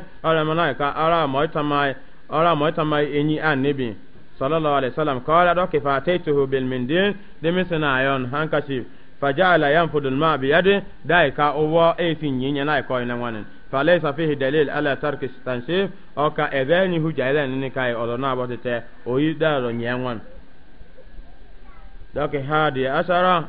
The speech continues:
anato euronya, yusinnu lil junub, yani o wisuna yana ko ni janaba. Iza arada an yakul aw yanam, ije is kono risa, abe kis is kono swara, an yatawadda ka omalwala,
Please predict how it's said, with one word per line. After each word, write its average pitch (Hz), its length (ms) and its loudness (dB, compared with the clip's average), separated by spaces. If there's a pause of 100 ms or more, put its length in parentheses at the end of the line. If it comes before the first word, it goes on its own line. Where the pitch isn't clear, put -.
(100)
anato 151 680 0
euronya, 135 560 0 (500)
yusinnu 160 580 2
lil 139 260 2
junub, 208 380 2 (300)
yani 143 300 2
o 170 200 2
wisuna 160 340 0
yana 156 300 2
ko 135 220 0
ni 147 120 -2
janaba. 147 460 0 (280)
Iza 143 300 2
arada 175 360 4
an 143 140 2
yakul 151 460 4
aw 139 180 2
yanam, 170 460 2 (240)
ije 180 320 2
is 170 100 -4
kono 147 280 2
risa, 139 420 0
abe 135 320 0
kis 143 240 -2
is 139 180 2
kono 131 240 -2
swara, 139 380 0 (240)
an 135 180 0
yatawadda 170 720 2 (200)
ka 143 160 0
omalwala, 135 680 0